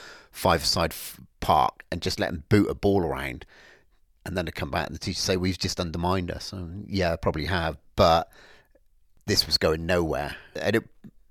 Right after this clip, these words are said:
with hindsight, probably not the best thing always to do, because it did undermine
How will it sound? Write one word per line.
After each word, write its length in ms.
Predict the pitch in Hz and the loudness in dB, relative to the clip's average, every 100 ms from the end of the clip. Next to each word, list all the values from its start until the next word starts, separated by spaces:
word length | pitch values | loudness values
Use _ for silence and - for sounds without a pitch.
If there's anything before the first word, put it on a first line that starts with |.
| _ | _
with 140 | - 95 | -6 -2
hindsight, 400 | 104 98 104 - - - _ _ - - | 0 0 -2 -4 -8 -20 _ _ -16 -2
probably 300 | 110 95 92 | 0 0 0
not 120 | 92 | 0
the 80 | 87 | 2
best 280 | 98 - | 2 2
thing 180 | - 85 | -2 -2
always 460 | 87 90 82 87 - | 0 0 0 -2 -6
to 80 | - | -4
do, 200 | 92 87 | -2 -2
because 280 | 82 87 | -4 -6
it 100 | 85 | -6
did 140 | - 82 | -4 -2
undermine 480 | 80 73 76 78 | -2 -6 -8 -8